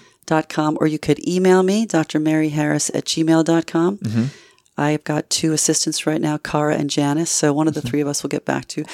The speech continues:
Speaker 1: I usually like to call new patients myself if they have a
Speaker 2: Mm-hmm.
Speaker 1: question.
Speaker 2: Nice.
Speaker 1: Because, um,
Speaker 2: Okay.
Speaker 1: I love, I love people.
Speaker 2: Okay, I'll put those in the show notes so people can, uh,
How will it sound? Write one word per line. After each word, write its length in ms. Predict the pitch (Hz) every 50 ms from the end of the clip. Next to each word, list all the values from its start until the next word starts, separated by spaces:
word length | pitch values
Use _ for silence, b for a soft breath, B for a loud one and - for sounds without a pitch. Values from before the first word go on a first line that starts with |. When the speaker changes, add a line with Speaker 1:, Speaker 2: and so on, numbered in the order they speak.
| B B B
Speaker 1:
I 60 | 220
usually 180 | 269 302 339
like 160 | 311 285 220 -
to 80 | -
call 180 | - - 180 170
new 100 | 170 165
patients 400 | - - 160 156 - 165 - -
myself 500 | 143 139 135 - - - 151 160 - -
if 100 | - - -
they 80 | 151 156
have 120 | 156 151
a 40 | 156
Speaker 2:
Mm-hmm. 80 | 117
Speaker 1:
question. 420 | 117 151 160 - - - 170 175 - b b b b b b
Speaker 2:
Nice. 360 | - 110 110 113 - - - - _
Speaker 1:
Because, 440 | - - - - - 160 160 156 - 156
um, 360 | 156 160 156 156 156 147 143 B B B B B B B B _ _ -
Speaker 2:
Okay. 200 | - 131 - 156 156 -
Speaker 1:
I 100 | - 160
love, 380 | 165 160 170 175 180 165 - - - - - 139 - -
I 60 | 160
love 200 | 160 160 - -
people. 340 | - 143 - - - - - B B B B B B B B B B B B B B B -
Speaker 2:
Okay, 180 | 139 - 165
I'll 260 | 139 127 123 127 127 _ _ _ -
put 160 | - 143 139
those 300 | 139 131 127 127 - -
in 140 | - 120 117
the 140 | 113 107 113
show 200 | 117 - - 120
notes 240 | 117 113 110 104 -
so 280 | - 107 104 104 - - -
people 220 | 120 117 - 120
can, 380 | 113 - 110 107 104 101 104 101
uh, 480 | - - 110 104 104 104 101 95 104